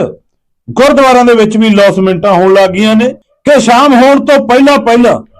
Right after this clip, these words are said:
ਨੌਜਵਾਨ ਆਪਣੇ ਘਰਾਂ ਦੇ ਵਿੱਚ ਰਹਿਣ ਤੇ ਬਾਹਰ ਨਾ ਨਿਕਲਣ, ਤਾਂ ਹੁਣ ਤੁਹਾਨੂੰ ਇਹਦੇ ਉੱਤੇ ਪੁਲਿਸ ਦਾ ਬਿਆਨ, ਯਾਨੀ ਪੰਜਾਬ ਦੇ ਡੀ ਜੀ ਪੀ ਗੌਰਵ ਯਾਦਵ, ਪੰਜਾਬ ਦੀ ਪੁਲਿਸ ਦੇ ਮੁਖੀ ਨੇ, ਉਹਨਾਂ ਦਾ ਬਿਆਨ ਵੀ ਆ ਚੁੱਕਿਆ,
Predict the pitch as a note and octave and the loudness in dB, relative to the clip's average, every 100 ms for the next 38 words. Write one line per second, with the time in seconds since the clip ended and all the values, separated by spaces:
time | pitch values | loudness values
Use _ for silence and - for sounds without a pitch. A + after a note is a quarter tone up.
0 | _ _ _ _ E3 G#3 A#3+ C#4+ C#4 B3 | _ _ _ _ -2 0 2 2 2 2
1 | C4+ B3+ B3+ C4 C4 B3+ G#3 G#3+ A3 F#3+ | 2 0 0 0 0 2 2 2 2 0
2 | F#3+ A#3 B3 C4 A#3+ - _ _ _ B3+ | 0 0 0 0 -4 -10 _ _ _ -2
3 | F#3+ B3+ C4+ F#3 A3 G#3+ A3 G3+ A#2+ G#2+ | 0 2 2 2 0 0 0 -4 -4 -14
4 | _ _ _ _ _ _ B3 A3+ C#4+ B3 | _ _ _ _ _ _ 0 2 0 0
5 | C4+ B3+ A#3+ B3+ B3+ A#3+ B3+ G#3+ A3 A3 | 0 2 2 2 2 0 -2 -2 -2 -2
6 | A3+ C4 F3 G3+ A3+ A3+ A3 _ E3 A3+ | 0 -2 0 0 0 -2 -10 _ -2 0
7 | B3 A3 A3+ A3 A3 A3 A3+ E3 G3 F#3+ | 0 0 0 2 2 2 0 0 -2 -2
8 | A#3 A#3+ A#3+ - _ _ _ C3 D#3 A#3+ | -2 -2 -4 -6 _ _ _ -4 0 2
9 | B3 G#3+ G3 F#3 G3+ A2 - _ _ _ | 2 2 2 0 -2 -6 -16 _ _ _
10 | _ _ A#3 G#3+ B3 B3 B3 C4 B3 A#3 | _ _ -2 2 2 2 0 0 0 0
11 | A3 B3 G#3+ G#3 B3 B3 B3+ C#4+ - _ | 2 2 2 0 0 0 0 -2 -12 _
12 | _ _ B3 C#4+ D4+ C#4+ A#3+ A#3 A#3 B3 | _ _ -2 2 2 2 2 2 2 2
13 | G#3+ G#3 G3+ A3 A#3 | 0 -2 -2 -2 -2